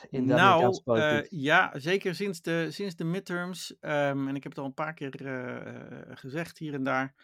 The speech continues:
Speaker 2: ehm, is het maar de vraag hoe het gaat met de Republikeinse Partij. Eh, heel veel, eh, election deniers, de verkiezingsontkenners, hebben het allemaal niet gehaald tijdens de,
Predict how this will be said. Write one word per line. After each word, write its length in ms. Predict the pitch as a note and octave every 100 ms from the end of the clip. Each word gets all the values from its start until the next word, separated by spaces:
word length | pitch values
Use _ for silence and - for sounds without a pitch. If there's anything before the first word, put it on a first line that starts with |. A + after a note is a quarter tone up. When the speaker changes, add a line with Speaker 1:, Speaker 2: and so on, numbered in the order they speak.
| _ _ _ _ -
Speaker 2:
ehm, 400 | C#3+ C#3 C3+ C3
is 180 | E3 E3+
het 120 | F3+
maar 180 | E3 D#3
de 80 | C3+
vraag 420 | B2+ D3 C#3+ -
hoe 160 | C#3+ C#3
het 100 | -
gaat 340 | C3+ C3 -
met 260 | C3+ B2 -
de 80 | C#3
Republikeinse 640 | A#2 B2+ B2 A#2 A2 A2
Partij. 400 | - A2+ G#2 - _ _ _ _ _ _ _ _
Eh, 580 | C#3 C3+ C3 B2+ B2 B2 C#3+
heel 240 | - C#3 D#3+
veel, 320 | D3+ C3+ -
eh, 220 | C3 C3
election 380 | D3+ D3+ D#3+ D#3+
deniers, 400 | C#3+ C#3+ C#3 B2+
de 60 | C3+
verkiezingsontkenners, 880 | - D#3+ C#3+ C3 C3+ - C#3 B2 C#3+
hebben 180 | C3
het 80 | C3
allemaal 200 | C#3+ C#3
niet 140 | C3+ -
gehaald 400 | B2+ C3+ E3+ E3+
tijdens 300 | C#3 C3+ -
de, 380 | C3 B2+ B2+